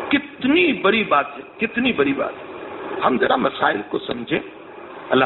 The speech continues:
تعالیٰ ان مدارس کو آباد رکھیں، اب تعالیٰ ان کو خوب پانی پلائیں، اور اب تعالیٰ ان کے پیچھے جو لوگ مولانا اسماعیل جیسے ہر، ہر مدرسے کے اندر تعاون، معاونین، مددگار، اور آپ لوگوں جیسے جو لوگ سکی حضرات مدرسوں کے تعاون کرتے رہتے ہیں،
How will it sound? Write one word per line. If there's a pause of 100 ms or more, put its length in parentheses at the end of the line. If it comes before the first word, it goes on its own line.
تعالیٰ
ان
مدارس
کو
آباد
رکھیں،
اب (120)
تعالیٰ
ان
کو
خوب (100)
پانی
پلائیں، (340)
اور
اب (100)
تعالیٰ
ان
کے
پیچھے
جو
لوگ
مولانا
اسماعیل
جیسے (380)
ہر،
ہر
مدرسے
کے
اندر
تعاون،
معاونین،
مددگار، (320)
اور
آپ
لوگوں
جیسے
جو
لوگ (140)
سکی
حضرات
مدرسوں
کے
تعاون
کرتے
رہتے
ہیں،